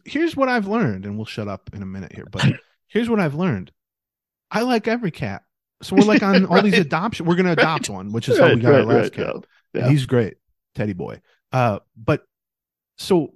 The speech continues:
Speaker 1: we just go on, like, Pet Finder or all these individual places. You know, you set the limit of fifty miles from the Twin Cities or whatever, and, and sh-, we just text each other back pi-, the profiles of these cats, and every one I'm like, "That's the,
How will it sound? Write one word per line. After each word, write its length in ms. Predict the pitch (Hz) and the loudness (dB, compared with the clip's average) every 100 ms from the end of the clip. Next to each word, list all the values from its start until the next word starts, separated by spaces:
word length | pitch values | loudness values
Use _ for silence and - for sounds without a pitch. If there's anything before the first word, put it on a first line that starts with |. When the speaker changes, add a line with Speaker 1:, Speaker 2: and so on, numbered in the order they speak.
| _ | _
Speaker 1:
we 140 | 143 175 | -2 -2
just 120 | 151 | 0
go 80 | 160 | 0
on, 120 | 160 | 0
like, 160 | 156 - | -2 0
Pet 180 | 160 | -2
Finder 380 | - 151 156 156 | -2 -2 0 0
or 40 | 127 | 2
all 100 | 139 | 2
these 180 | 131 | 0
individual 680 | 131 135 131 127 131 131 120 - - | -2 -4 -6 -8 -4 -4 -4 -10 -10
places. 460 | - 127 135 131 117 | -6 -4 -4 -6 -6
You 60 | 117 | -4
know, 80 | 107 | -2
you 140 | 101 | -2
set 280 | - 139 120 | -2 -2 -2
the 60 | 110 | 0
limit 260 | 120 123 | 2 4
of 100 | 110 | 2
fifty 300 | - 139 - | -2 -6 -2
miles 360 | 117 117 120 117 | -2 0 0 -2
from 120 | 120 | -6
the 80 | 113 | -6
Twin 240 | - 123 | -6 -6
Cities 400 | 110 117 120 120 | -4 -2 0 0
or 60 | 117 | 0
whatever, 320 | 117 120 120 | 0 -2 -6
and, 100 | 117 - _ _ _ | -10 -14 _ _ _
and 180 | 143 135 | -4 -4
sh-, 180 | - - 160 | -6 -10 -2
we 120 | 165 | -2
just 180 | 160 - | -2 -4
text 280 | - 185 - | -6 -4 -4
each 140 | 156 | -2
other 140 | 160 147 | -2 0
back 320 | 131 160 - - | 0 -2 -4 -4
pi-, 80 | - - | -4 -4
the 220 | 127 120 | -12 -10
profiles 580 | - 170 180 143 120 117 | -2 -2 0 0 0 -2
of 60 | |
these 140 | 113 110 | -6 -8
cats, 380 | - 247 190 - _ _ _ | -6 -6 -6 -10 _ _ _
and 140 | 160 - | -6 -2
every 260 | 185 185 208 | 0 2 4
one 220 | 233 185 | 4 2
I'm 100 | 135 | 2
like, 140 | 123 | 0
"That's 200 | 160 156 | -2 -4
the, 100 | 160 | -4